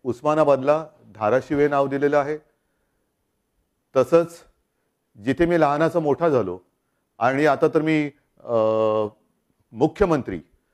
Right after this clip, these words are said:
जे सरकारी कर्मचारी अहोरात्र मेहनत करतात, काम करतात,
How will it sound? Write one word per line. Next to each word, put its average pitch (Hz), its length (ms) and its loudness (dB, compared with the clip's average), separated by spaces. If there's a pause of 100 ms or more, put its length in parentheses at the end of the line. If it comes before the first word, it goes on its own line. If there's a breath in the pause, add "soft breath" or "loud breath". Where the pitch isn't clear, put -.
(440)
जे 165 420 0 (540)
सरकारी 156 340 2
कर्मचारी 135 720 0 (600)
अहोरात्र 156 460 0
मेहनत 131 300 -2 (100)
करतात, 123 340 0 (600)
काम 147 220 0
करतात, 101 400 -2